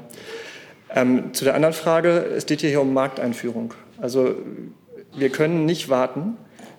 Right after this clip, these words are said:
bis der deutsche Strommix bei hundert Prozent Ökostrom ist und danach erst anfangen, Elektroautos einzuführen.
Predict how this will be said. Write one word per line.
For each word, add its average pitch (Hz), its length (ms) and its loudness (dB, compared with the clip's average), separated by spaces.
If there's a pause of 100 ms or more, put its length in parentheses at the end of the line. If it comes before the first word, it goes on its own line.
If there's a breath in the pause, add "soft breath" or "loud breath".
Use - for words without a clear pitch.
(100)
bis 147 240 -2
der 143 100 4
deutsche 135 300 4
Strommix 151 480 0
bei - 100 -4
hundert 151 300 0
Prozent 135 300 -2
Ökostrom 147 540 0
ist 139 120 -4
und 131 100 -2
danach 139 320 2
erst 143 220 -8
anfangen, 135 380 -6
Elektroautos 127 640 -4
einzuführen. 127 500 -10